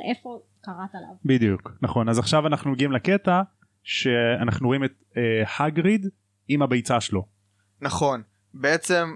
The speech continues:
Speaker 3: לא יודעים למה, אבל הם הולכים להגריד הביתה. ברגע הזה, כאילו,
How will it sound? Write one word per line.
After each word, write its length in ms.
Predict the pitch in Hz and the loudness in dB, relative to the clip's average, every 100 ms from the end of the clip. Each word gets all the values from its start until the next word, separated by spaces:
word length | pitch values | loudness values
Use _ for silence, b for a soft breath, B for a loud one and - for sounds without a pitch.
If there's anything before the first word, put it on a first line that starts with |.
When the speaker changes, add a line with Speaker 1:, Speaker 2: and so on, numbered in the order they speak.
| - | -8
Speaker 3:
לא 160 | 131 156 | 0 2
יודעים 400 | 185 165 165 143 | 2 2 -2 0
למה, 400 | 147 151 135 135 | 0 2 0 0
אבל 200 | 135 131 | 0 -6
הם 80 | |
הולכים 320 | 135 127 156 147 | -8 -10 -6 -4
להגריד 500 | 131 151 147 143 135 | -2 -2 -2 -4 -4
הביתה. 480 | 127 131 127 139 185 - _ _ _ _ _ | -2 -2 0 0 0 -6 _ _ _ _ _
ברגע 400 | 139 131 160 165 | -4 0 0 0
הזה, 180 | 156 160 | -2 -2
כאילו, 300 | 180 156 143 | -4 0 0